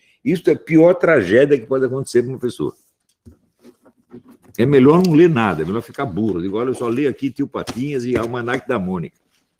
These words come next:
né? Cuidado, o Almanac da Mônica tem alguma propaganda ideológica. Então, vamos lá. Nestor Emílio Lursen Júnior.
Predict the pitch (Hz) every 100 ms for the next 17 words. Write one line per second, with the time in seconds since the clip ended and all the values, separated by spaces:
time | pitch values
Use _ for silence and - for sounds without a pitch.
0 | _ - 87 - _ _ - 107 95 87
1 | 78 85 87 98 98 80 87 107 - 120
2 | 120 107 110 107 - 80 78 85 87 98
3 | 69 64 _ _ _ _ _ _ _ _
4 | _ _ _ _ _ _ _ _ _ _
5 | _ _ _ _ _ _ _ _ _ _
6 | _ - 95 92 92 71 - - _ _
7 | _ _ _ _ _ _ _ _ _ _
8 | _ _ _ _ _ _ _ _ _ _
9 | _ _ _ _ _ _ - 98 120 -
10 | 135 160 131 123 135 113 113 147 143 -
11 | 127 104 80 117 104 60